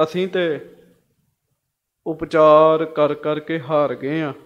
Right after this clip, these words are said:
ਤੇ ਮਹਾਰਾਜ, ਜੇ ਤੁਹਾਡੇ ਕੋਲ ਕੋਈ ਇਲਾਜ ਹੈ ਤਾਂ ਦੱਸ ਦਿਓ।" ਤੇ ਗੁਰੂ ਸਾਹਿਬ ਮਹਾਰਾਜ ਜੀ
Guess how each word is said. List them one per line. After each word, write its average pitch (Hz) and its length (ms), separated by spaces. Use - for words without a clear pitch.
ਤੇ 143 100
ਮਹਾਰਾਜ, 151 440
ਜੇ 170 120
ਤੁਹਾਡੇ 143 440
ਕੋਲ 156 180
ਕੋਈ 165 240
ਇਲਾਜ 147 460
ਹੈ 135 240
ਤਾਂ 131 200
ਦੱਸ 120 280
ਦਿਓ।" 156 200
ਤੇ 139 120
ਗੁਰੂ 143 300
ਸਾਹਿਬ 156 280
ਮਹਾਰਾਜ 139 640
ਜੀ 143 260